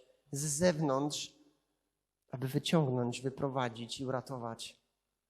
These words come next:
Zastanawiam się też, jak to jest po takim czasie wrócić bezpiecznie do domu, przekroczyć próg swojego domu.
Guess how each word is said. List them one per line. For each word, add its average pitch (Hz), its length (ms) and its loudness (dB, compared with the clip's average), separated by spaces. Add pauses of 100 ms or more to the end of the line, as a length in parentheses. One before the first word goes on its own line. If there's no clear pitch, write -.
(1120)
Zastanawiam 143 540 2
się 147 140 0
też, - 420 -2 (720)
jak 143 160 -2
to 160 120 4
jest 165 180 2
po 151 100 -2
takim 143 300 0
czasie 139 480 2 (720)
wrócić 165 720 -2 (500)
bezpiecznie 131 720 -4 (880)
do 131 160 -2
domu, 120 420 -2
przekroczyć - 720 -8
próg - 500 -6 (440)
swojego 127 520 -4
domu. 113 460 -2